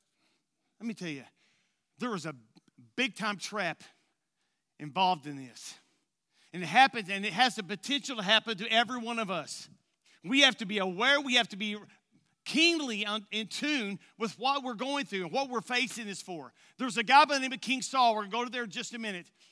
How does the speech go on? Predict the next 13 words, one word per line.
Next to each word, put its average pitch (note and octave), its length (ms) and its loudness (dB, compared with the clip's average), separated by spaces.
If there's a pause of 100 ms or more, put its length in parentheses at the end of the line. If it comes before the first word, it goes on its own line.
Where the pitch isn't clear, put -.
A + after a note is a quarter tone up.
(380)
In F#3 80 -6
First C4 260 0
Samuel C4+ 260 0
chapter A#3+ 320 -2
fifteen, G3 480 -6 (500)
King D4+ 220 4
Saul D4 380 6
was, A3+ 240 -2 (160)
was, F#3 220 -4
uh, F3 220 -2 (1400)
come D4+ 220 2
from C4 240 0
nothing A3+ 500 0